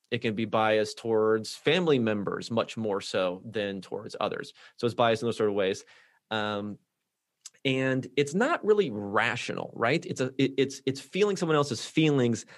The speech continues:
not dissecting a certain situation. And it's also highly impactful.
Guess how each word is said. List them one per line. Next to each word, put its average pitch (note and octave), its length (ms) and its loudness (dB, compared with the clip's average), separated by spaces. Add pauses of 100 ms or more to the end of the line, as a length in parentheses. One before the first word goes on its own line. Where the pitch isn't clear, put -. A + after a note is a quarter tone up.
(140)
not A#2+ 460 0 (280)
dissecting A2+ 880 -2 (300)
a G#2 460 2 (420)
certain B2 240 2
situation. C3 520 2
And C3+ 280 0
it's C#3+ 120 0
also B3+ 360 2
highly D3 400 0
impactful. - 760 -6